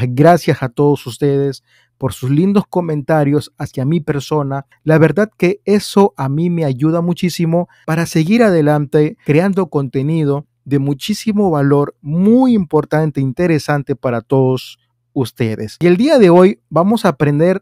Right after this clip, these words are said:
un poco más acerca de lo que es Microsoft Word. Vas a aprender lo que es la teoría y también lo que es la práctica. Cómo funciona, cómo podemos escribir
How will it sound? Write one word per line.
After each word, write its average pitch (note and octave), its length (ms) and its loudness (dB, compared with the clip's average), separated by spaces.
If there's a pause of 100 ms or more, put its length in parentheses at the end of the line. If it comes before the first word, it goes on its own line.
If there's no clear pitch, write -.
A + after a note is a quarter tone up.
(120)
un G3+ 140 0
poco G#3+ 280 0
más D#3 400 -4 (460)
acerca F3+ 420 -4
de E3+ 80 0
lo D3+ 160 4
que D3 160 0
es D#3 220 -2
Microsoft D#3 760 0
Word. C#3 380 2 (100)
Vas F3+ 260 0
a - 20 4
aprender E3+ 600 2 (240)
lo C3+ 200 0
que F3+ 100 -2
es D#3 80 -2
la G3+ 140 0
teoría C3+ 640 -2 (240)
y D3+ 160 0
también C#3 540 0 (320)
lo B2+ 140 -2
que - 160 -4
es B2+ 100 -2
la C3 140 -2
práctica. B2 760 -4 (220)
Cómo D#3 300 0
funciona, C#3+ 520 -4
cómo F3+ 300 -2
podemos E3+ 540 2
escribir C#3+ 600 0